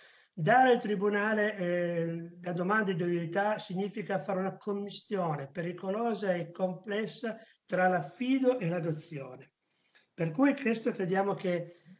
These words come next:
non debba essere dato, debba essere lasciato ai servizi il compito di, di valutare l'idoneità delle famiglie, stando attenti a non dare troppi cavilli, perché le famiglie non sono come le famiglie adottive, sono molto diverse.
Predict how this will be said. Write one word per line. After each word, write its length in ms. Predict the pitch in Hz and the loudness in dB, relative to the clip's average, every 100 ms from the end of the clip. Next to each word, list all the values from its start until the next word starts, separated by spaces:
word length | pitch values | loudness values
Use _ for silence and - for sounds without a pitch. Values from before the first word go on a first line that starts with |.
| _ _ | _ _
non 180 | 214 208 | -2 4
debba 340 | 185 156 156 | 4 4 2
essere 380 | 147 147 - 151 | 0 -2 -2 -2
dato, 400 | 151 135 - 160 | -2 -6 -8 -6
debba 260 | 147 160 165 | 0 2 2
essere 280 | 170 170 | 0 -2
lasciato 760 | 170 165 202 214 214 202 208 - | -2 -2 0 0 0 -4 -6 -8
ai 180 | - 170 | -8 -8
servizi 640 | 156 175 160 202 240 - | -6 -4 -4 -4 -6 -8
il 100 | 180 | -8
compito 500 | - 185 190 208 - | -6 -4 -4 -4 -6
di, 320 | 160 160 160 - _ _ _ | -6 -4 -4 -8 _ _ _
di 180 | 156 | -2
valutare 640 | 170 175 175 156 175 180 180 | 0 0 0 0 0 2 2
l'idoneità 1040 | 165 196 180 185 180 175 156 165 143 143 | 2 0 0 2 2 0 -4 -4 -4 -4
delle 220 | 151 151 151 | -2 0 0
famiglie, 420 | 156 143 131 131 | -4 -8 -8 -10
stando 300 | - 170 175 | -4 -4 -4
attenti 400 | - 185 202 196 | -4 -2 -2 0
a 60 | |
non 200 | 185 208 | 0 0
dare 420 | 185 180 175 170 - _ _ | 0 0 0 -2 -8 _ _
troppi 460 | 226 233 226 180 | 2 2 2 -6
cavilli, 520 | 151 165 143 135 127 135 | -4 -4 -4 -6 -10 -12
perché 220 | 139 160 | -8 -4
le 100 | 156 | -4
famiglie 880 | 160 160 175 170 156 - - _ _ | -2 -2 0 2 0 -2 -12 _ _
non 180 | 190 185 | 0 2
sono 300 | 190 156 151 | 2 0 0
come 140 | 143 | -4
le 60 | 135 | -6
famiglie 380 | 151 143 139 | -6 -6 -6
adottive, 360 | 135 - - 131 | -8 -10 -12 -10
sono 200 | - 165 | -4 0
molto 400 | 175 214 185 151 | 4 4 2 -2
diverse. 600 | 151 - - - - - | -8 -12 -16 -14 -14 -16